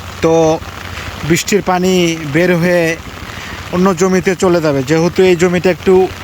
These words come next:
উঁচু জমি। তো এই জন্য দেখতে হবে যে জ-, আহ, মানে জমির আইলটা ঠিক আছে কি না।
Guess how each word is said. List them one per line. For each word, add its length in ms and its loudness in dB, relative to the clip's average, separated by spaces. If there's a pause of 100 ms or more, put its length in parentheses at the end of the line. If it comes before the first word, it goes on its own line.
(140)
উঁচু 260 2
জমি। 400 2 (920)
তো 60 2
এই 140 4
জন্য 320 0 (400)
দেখতে 260 0
হবে 280 2
যে 160 0
জ-, 200 0
আহ, 280 0
মানে 220 -2
জমির 340 2
আইলটা 540 2
ঠিক 240 0
আছে 200 0
কি 140 0
না। 180 -2